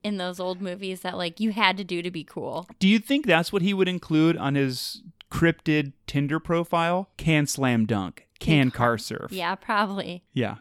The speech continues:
Speaker 2: Crypti-, cryptinder. Cryptinder profile.
Speaker 1: <laughs>
Speaker 2: What would the Mothman say? Good at cursing, kinda ruined a whole town. <laughs>
Speaker 1: Tall, dark, shadowy figure.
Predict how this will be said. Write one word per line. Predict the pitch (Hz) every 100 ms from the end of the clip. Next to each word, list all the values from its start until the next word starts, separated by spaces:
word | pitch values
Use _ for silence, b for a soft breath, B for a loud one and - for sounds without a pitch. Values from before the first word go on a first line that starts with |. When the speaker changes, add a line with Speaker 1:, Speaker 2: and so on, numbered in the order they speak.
| _
Speaker 2:
Crypti-, | - 156 - 143 -
cryptinder. | - 160 - 113 98 110 - _
Cryptinder | 139 - 156 135 110
profile. | - 104 - 85 - _ B B B B
Speaker 1:
<laughs> | 226 _
Speaker 2:
What | 247
would | 302
the |
Mothman | 139 120 147 117 110
say? | - 110 - _ -
Good | 131
at | 135
cursing, | - 120 - 120 117 120 _
kinda | - 123
ruined | 117 117 117
a | 113
whole | 113
town. | 117 117 117
<laughs> | - - _
Speaker 1:
Tall, | - 220 190
dark, | 190 180 175
shadowy | - 170 175 180
figure. | - 180 185 185 190